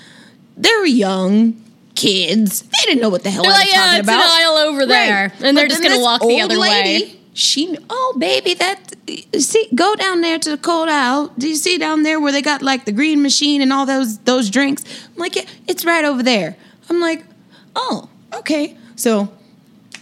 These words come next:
Speaker 1: the store run went from fifteen
Speaker 2: <laughs>
Speaker 1: minutes to, like, an hour. And
Speaker 2: I
Speaker 1: now my
Speaker 2: believe it.
Speaker 1: rule is I don't need gas money. I don't need none of that.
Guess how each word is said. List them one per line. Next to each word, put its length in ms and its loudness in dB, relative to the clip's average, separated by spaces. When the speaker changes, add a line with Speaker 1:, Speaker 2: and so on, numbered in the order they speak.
Speaker 1:
the 100 2
store 280 0
run 400 0
went 180 0
from 220 -2
fifteen 340 0
Speaker 2:
<laughs> 100 4
Speaker 1:
minutes 240 2
to, 100 2
like, 200 0
an 100 -4
hour. 340 0
And 540 2
Speaker 2:
I 40 6
Speaker 1:
now 200 2
my 220 2
Speaker 2:
believe 40 0
it. 160 4
Speaker 1:
rule 120 0
is 340 0
I 80 2
don't 160 2
need 160 -2
gas 260 -2
money. 340 2
I 80 2
don't 100 0
need 140 0
none 180 2
of 80 0
that. 220 -10